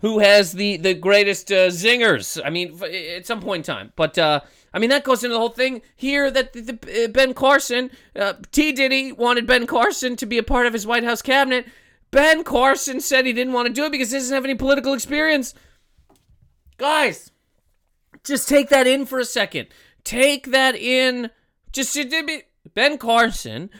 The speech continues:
a man who ran for president, was running for president. This man was one of the twelve, thirteen, whatever people it was when they started,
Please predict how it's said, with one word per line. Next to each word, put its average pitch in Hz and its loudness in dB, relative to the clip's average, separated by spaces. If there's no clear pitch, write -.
a 190 0
man 208 -2
who 214 -2
ran 233 2
for 381 -2
president, 453 0
was 135 -6
running 156 -2
for 185 -2
president. 151 -2
This 151 -10
man 165 -2
was 139 -10
one 151 -8
of 147 -6
the 131 -10
twelve, 160 0
thirteen, 156 -4
whatever 175 0
people 190 -8
it 165 -8
was 160 0
when 147 -6
they 165 -4
started, 139 0